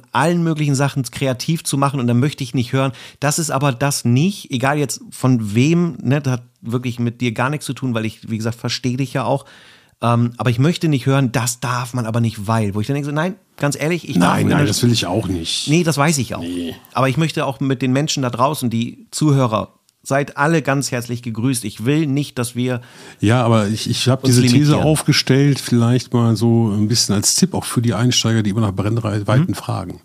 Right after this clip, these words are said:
Speaker 1: Ja,
Speaker 2: Ne?
Speaker 1: genau. Ich bin am, vom Thema ein
Speaker 2: Ja.
Speaker 1: bisschen abgeschweift, würde ich sagen.
Speaker 2: Dass man einfach da mal sagt: ähm, ja, okay,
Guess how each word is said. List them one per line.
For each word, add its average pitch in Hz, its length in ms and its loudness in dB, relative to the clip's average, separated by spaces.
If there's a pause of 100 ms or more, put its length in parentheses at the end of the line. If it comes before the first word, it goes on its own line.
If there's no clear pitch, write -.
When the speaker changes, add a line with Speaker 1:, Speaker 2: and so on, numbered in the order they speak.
Speaker 1:
Ja, 120 160 -2 (240)
Speaker 2:
Ne? 107 100 0
Speaker 1:
genau. 123 220 0 (160)
Ich - 100 -8
bin 143 100 0
am, 120 140 2
vom - 160 -6
Thema 117 220 2
ein 101 40 4
Speaker 2:
Ja. 98 40 2
Speaker 1:
bisschen 92 220 -2
abgeschweift, - 520 -10
würde 69 140 -12
ich - 60 -8
sagen. 127 80 2
Speaker 2:
Dass 120 140 -2
man 143 140 4
einfach 135 340 0
da 151 120 2
mal 131 240 4
sagt: 120 360 0
ähm, 117 440 2
ja, 123 100 2
okay, 120 420 0